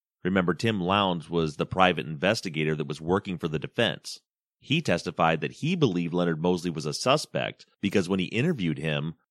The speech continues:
Mosley knew the exact position of the body and the layout of the crime scene.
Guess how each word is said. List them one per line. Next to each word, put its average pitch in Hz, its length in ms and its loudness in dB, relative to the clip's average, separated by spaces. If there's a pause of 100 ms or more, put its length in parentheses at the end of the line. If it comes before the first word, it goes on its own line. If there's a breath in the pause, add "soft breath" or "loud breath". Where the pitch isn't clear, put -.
Mosley 113 380 4
knew 95 160 2
the 82 120 2
exact 78 460 2
position 104 380 -2
of 101 100 -2
the 107 80 0
body 71 500 2
and 85 140 -4
the 80 60 -2
layout 82 400 2
of 76 100 -4
the - 80 -10
crime 120 340 0
scene. - 380 -10